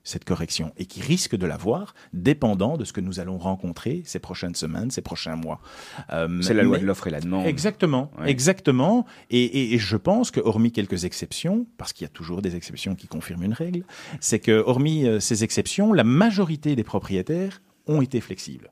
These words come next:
Speaker 1: Pas tous, mais la majorité, et risquent de l'être encore, dépendant de, et oui, pour répondre,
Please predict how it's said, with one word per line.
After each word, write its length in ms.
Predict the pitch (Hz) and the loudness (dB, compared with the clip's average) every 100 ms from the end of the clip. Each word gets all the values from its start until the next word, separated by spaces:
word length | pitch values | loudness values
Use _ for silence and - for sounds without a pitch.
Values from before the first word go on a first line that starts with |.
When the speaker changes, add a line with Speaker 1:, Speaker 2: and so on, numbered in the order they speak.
| _ - | _ -16
Speaker 1:
Pas 120 | - | -12
tous, 300 | 107 160 - _ - | -10 -12 -16 _ -12
mais 80 | 87 | -4
la 80 | 82 | 0
majorité, 600 | 92 95 92 82 107 - - - - | 2 2 0 0 -2 -4 -10 -12 -2
et 80 | 101 | 4
risquent 320 | 165 - 127 | 4 4 4
de 100 | 107 | 4
l'être 280 | 98 95 85 | 4 2 -2
encore, 440 | 80 123 180 - 92 | 0 0 0 -8 -2
dépendant 680 | 120 120 117 92 85 113 | 0 2 2 2 2 2
de, 300 | 104 92 139 - - - - | 2 2 2 -2 -20 -12 -4
et 200 | 98 82 | -4 -2
oui, 240 | 85 147 | -2 -2
pour 200 | - 107 | 0 -2
répondre, 600 | 98 - 98 170 101 90 | -2 -2 -2 0 -2 -4